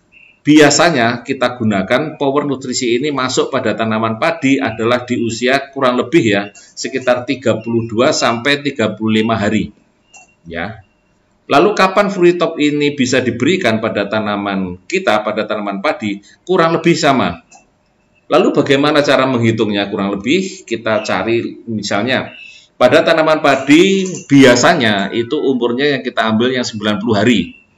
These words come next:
Ya, sembilan puluh hari. Maka sepertiganya, kurang lebih sepertiganya itu sudah mulai mendekati masuk ke fase generatif.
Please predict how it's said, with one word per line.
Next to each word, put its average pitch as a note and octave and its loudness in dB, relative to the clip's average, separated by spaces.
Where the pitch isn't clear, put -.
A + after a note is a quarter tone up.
Ya, F2+ -4
sembilan G2+ -4
puluh G2+ -2
hari. F#2+ -2
Maka D#3 2
sepertiganya, C3+ 2
kurang A#2+ -2
lebih A2+ -4
sepertiganya A#2+ -2
itu A2+ -8
sudah B2 -4
mulai A2+ 0
mendekati G#2 -4
masuk A#2+ -2
ke D3 6
fase B2 0
generatif. G2 0